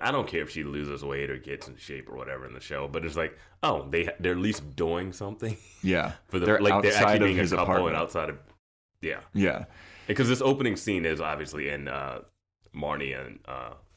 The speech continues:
Speaker 1: Hannah's
Speaker 2: Hannah's
Speaker 1: apartment,
Speaker 2: apartment,
Speaker 1: which is,
Speaker 2: yeah.
Speaker 1: like, the first time he's, the first time we've ever seen him there. And,
Speaker 2: Yeah.
Speaker 1: like, yeah, so that's a big growth step.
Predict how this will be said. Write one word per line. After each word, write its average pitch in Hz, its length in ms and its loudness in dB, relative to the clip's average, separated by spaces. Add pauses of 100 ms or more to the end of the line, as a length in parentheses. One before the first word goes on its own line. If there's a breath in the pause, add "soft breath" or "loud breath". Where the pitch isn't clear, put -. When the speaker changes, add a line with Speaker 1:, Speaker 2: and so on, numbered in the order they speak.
(120)
Speaker 1:
Hannah's 78 300 -4
Speaker 2:
Hannah's 85 140 -2
Speaker 1:
apartment, - 20 -
Speaker 2:
apartment, 71 300 -2
Speaker 1:
which 73 100 -4
is, - 60 -6
Speaker 2:
yeah. 71 60 -4
Speaker 1:
like, 71 120 -4
the 76 60 -6
first - 300 -2
time 67 180 -4
he's, 69 340 -10 (260)
the 85 80 -2
first 92 200 2
time 82 200 -2
we've 82 200 0
ever 64 180 -6
seen 62 240 -12
him 60 160 -16
there. 50 240 -16 (120)
And, 90 120 0
Speaker 2:
Yeah. 85 100 0
Speaker 1:
like, 80 140 -6 (220)
yeah, 65 140 -12 (160)
so 71 180 -12
that's 69 220 -8
a 71 80 -8 (260)
big 67 340 -10
growth 67 360 -14
step. - 340 -14